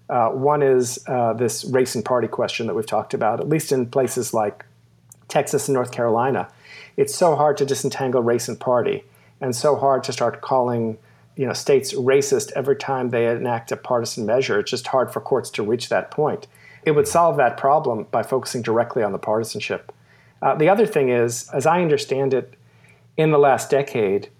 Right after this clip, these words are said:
redistricting has gotten so sophisticated thanks to the level of data we have and thanks to computer programming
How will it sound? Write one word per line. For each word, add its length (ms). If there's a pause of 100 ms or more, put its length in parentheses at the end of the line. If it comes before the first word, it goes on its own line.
(400)
redistricting 500
has 120
gotten 260
so 220
sophisticated 800
thanks 280
to 80
the 80
level 300
of 100
data 280
we 140
have 360
and 140
thanks 260
to 420
computer 340
programming 640